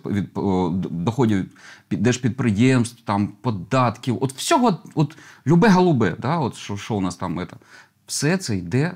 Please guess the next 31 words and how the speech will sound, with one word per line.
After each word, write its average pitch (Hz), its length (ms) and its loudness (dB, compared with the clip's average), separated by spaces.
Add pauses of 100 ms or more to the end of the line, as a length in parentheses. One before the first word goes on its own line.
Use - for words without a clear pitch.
(160)
тупо 143 340 -8
на 101 180 -4
зарплати 101 640 -8
військових. 92 640 -10 (440)
От - 100 -8 (440)
зарплати 170 420 -2
військових, 262 540 -6 (300)
е, 113 60 0
виплати, 131 520 0
е, 104 480 -2 (640)
похоронок 196 540 -2 (360)
різних, 131 500 0 (120)
е, - 40 -12 (420)
і 208 80 -2
фак-, 139 240 -6
і 135 100 0
трошки 165 320 -4
там 113 200 -4
ще 110 160 -6
на 107 140 -2
те, 156 240 -4 (320)
на 113 260 2
збройні, 104 480 0
е, 92 140 -4 (260)
історії, 135 560 -2
які 117 420 -2 (380)
наші 117 380 -2
донори 143 480 -2
не 104 160 0
оплачують. - 540 -10 (400)
Отак. - 340 -4